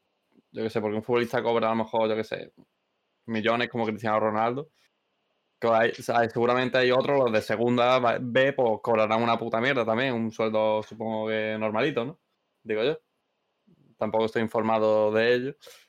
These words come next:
pero bueno, no entiendo muchas veces el por qué, el criterio de decir,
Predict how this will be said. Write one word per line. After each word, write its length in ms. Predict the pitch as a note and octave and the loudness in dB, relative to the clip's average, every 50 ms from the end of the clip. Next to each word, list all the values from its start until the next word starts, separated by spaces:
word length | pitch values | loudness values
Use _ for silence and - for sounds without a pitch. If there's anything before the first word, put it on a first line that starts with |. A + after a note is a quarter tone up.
| _ _ | _ _
pero 180 | - A#2 A2 A2 | -2 0 0 2
bueno, 240 | G#2+ A2+ A2 G#2+ G#2 | 2 2 0 0 -2
no 60 | G#2+ | -4
entiendo 540 | G#2+ G#2 - A#2 A2+ A2+ A2 A2+ A2+ A2 A2 | -4 -4 -2 -2 0 0 0 0 0 0 0
muchas 260 | G#2+ G#2+ G#2 - A2+ G#2+ | -2 -4 -4 -2 0 0
veces 380 | G#2+ G#2+ - - A#2 A2 A2 G#2 | 0 0 0 0 0 0 0 0
el 100 | G#2 G2+ | -2 -2
por 220 | - A2 G#2+ G#2 - | -2 -2 -4 -2 -4
qué, 200 | - A2 G#2 G#2 | -2 -2 0 0
el 120 | G#2 G2+ | 0 -2
criterio 500 | - A#2 A#2 G#2+ - A#2 A#2 A#2 A#2+ A#2+ | -2 -2 -2 2 2 2 4 4 4 4
de 140 | A#2 A#2 A2+ | 4 4 2
decir, 600 | A2 G#2+ - - A#2 A2+ A2 A2 A2 G#2 G#2+ - | 2 0 -2 -2 -2 0 0 0 -2 -4 -6 -12